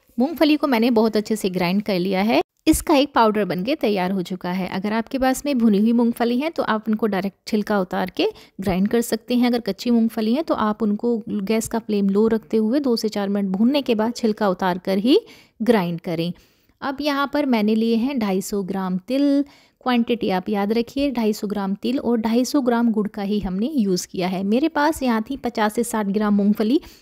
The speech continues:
वो भी मैंने इसमें ऐड कर दी हैं। आप totally तिल के साथ भी बना सकते हैं, मूंगफली के साथ भी बना सकते हैं। अब तिल को इसमें डालने के बाद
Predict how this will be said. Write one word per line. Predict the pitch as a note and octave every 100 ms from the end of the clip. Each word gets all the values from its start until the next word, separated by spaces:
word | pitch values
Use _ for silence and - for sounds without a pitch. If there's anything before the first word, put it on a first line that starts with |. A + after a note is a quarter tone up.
| _
वो | C4
भी | D#4
मैंने | D#4+ A#3 G3+
इसमें | - B3
ऐड | - G3 F#3+
कर | F#3
दी | F3 G3
हैं। | G3 -
आप | G#3 G3+
totally | G#3+ G#3 B3 C4+
तिल | G#3+
के | - B3+
साथ | B3+
भी | A3 B3+
बना | A#3 A#3 A#3
सकते | A3+ -
हैं, | C4+ E4+
मूंगफली | A#3 G3+ A#3 B3+
के | C4+
साथ | B3+ A#3
भी | G3 C4
बना | A#3+ F#3+ F#3
सकते | F3+ - F3+
हैं। | F#3+ F3 - _ _ _ _ _ -
अब | B3+ D#4+ -
तिल | F4
को | E4 E4+
इसमें | E4 E4 E4
डालने | A#3+ G#3+ G3 G#3
के | A3 C4
बाद | A#3+ C4 D4